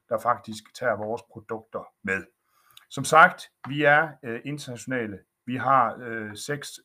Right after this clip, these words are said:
datterselskaber, salgsselskaber, operationsselskaber, øh, rundt omkring i, i, øh,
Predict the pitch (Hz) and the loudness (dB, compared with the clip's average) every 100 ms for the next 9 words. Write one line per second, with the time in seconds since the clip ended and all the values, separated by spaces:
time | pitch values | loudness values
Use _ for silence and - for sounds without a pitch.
0 | 110 127 139 131 117 107 120 110 98 - | -6 0 0 -2 -10 -12 -8 -8 -8 -6
1 | 147 143 107 - 117 104 98 - - _ | -6 -6 -16 -8 -8 -6 -10 -10 -20 _
2 | _ - 113 123 143 139 110 120 107 - | _ -6 -4 -2 -4 -6 -12 -12 -12 -6
3 | 120 98 95 - - - _ - 117 110 | -6 -6 -10 -14 -20 -20 _ -4 0 2
4 | 110 107 107 110 139 120 107 127 139 139 | 4 2 0 -2 -4 -4 -6 -8 -10 -12
5 | 110 95 - 98 95 95 92 92 | -14 -14 -16 -16 -12 -10 -10 -10